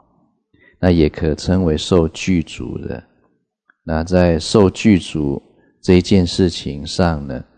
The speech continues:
它在历史的发展过程当中，它是有种种的方式，啊。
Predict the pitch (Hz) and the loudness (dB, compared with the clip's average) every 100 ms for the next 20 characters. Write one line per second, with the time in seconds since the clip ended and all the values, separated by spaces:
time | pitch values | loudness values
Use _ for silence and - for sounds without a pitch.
0 | _ _ _ _ _ _ 95 92 90 90 | _ _ _ _ _ _ -2 0 0 -2
1 | 92 - _ _ _ _ _ - - 92 | -6 -12 _ _ _ _ _ -4 2 4
2 | 85 85 120 117 - 90 85 104 101 98 | 4 4 6 6 4 0 2 2 2 2
3 | 80 80 101 92 78 78 82 82 82 85 | -2 0 2 2 -2 -6 -4 -4 -4 -6
4 | 80 80 80 82 82 85 78 71 - - | -8 -8 -8 -8 -6 -6 -4 -4 -6 -8
5 | - 82 82 85 80 78 76 78 - 76 | -4 -2 -2 -4 -4 -4 -6 -8 -6 -6
6 | 82 80 - 85 69 90 _ 64 | -6 -12 -8 -6 -6 -10 _ -14